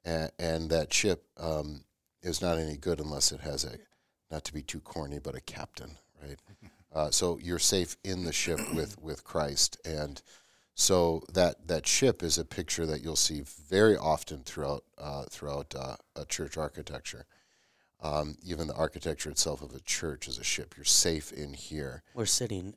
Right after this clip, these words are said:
Speaker 2: in the nave,
Speaker 1: In the
Speaker 2: like we
Speaker 1: nave,
Speaker 2: get
Speaker 1: yep.
Speaker 2: Navy for the
Speaker 1: Yep.
Speaker 2: branch of the armed services.
Speaker 1: And you're,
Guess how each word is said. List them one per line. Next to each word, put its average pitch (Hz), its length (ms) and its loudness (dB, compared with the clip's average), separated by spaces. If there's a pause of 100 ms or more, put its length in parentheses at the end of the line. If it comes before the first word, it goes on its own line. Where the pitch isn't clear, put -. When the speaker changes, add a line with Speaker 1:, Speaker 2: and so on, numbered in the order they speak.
(140)
Speaker 2:
in 104 260 -4
the 101 120 -2
nave, 92 500 -4
Speaker 1:
In 85 220 -2
the 82 80 -2
Speaker 2:
like 85 180 2
we 98 120 -2
Speaker 1:
nave, 90 60 -4
Speaker 2:
get 95 240 0
Speaker 1:
yep. 82 120 -6
Speaker 2:
Navy 98 380 -2
for 95 180 -6
the 92 160 0
Speaker 1:
Yep. 85 160 -8
Speaker 2:
branch 92 260 -6
of - 60 -14
the 98 100 -4
armed 90 160 -4
services. 101 340 -4
Speaker 1:
And 95 160 2
you're, 90 300 4